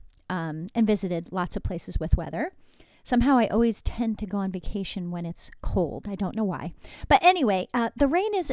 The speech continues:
a welcomed respite because it cleans everything out. Yes, we're in a drought, but it's the closest to snow as we're going to get here.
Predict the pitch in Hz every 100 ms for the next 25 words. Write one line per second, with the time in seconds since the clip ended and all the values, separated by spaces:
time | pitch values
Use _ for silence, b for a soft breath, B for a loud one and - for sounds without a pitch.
0 | - 277 269 202 180 175 - 220 269 339
1 | - _ - 302 - - - - - b
2 | b b b 311 - 330 269 - 226 -
3 | 349 381 370 349 339 320 320 294 262 254
4 | - 233 233 - 233 240 247 214 175 180
5 | 185 - b b b 220 269 - 262 -
6 | 349 370 339 - - 254 - - 254 254
7 | 170 143 180 - - _ 226 202 196 180
8 | 180 165 175 220 330 370 - -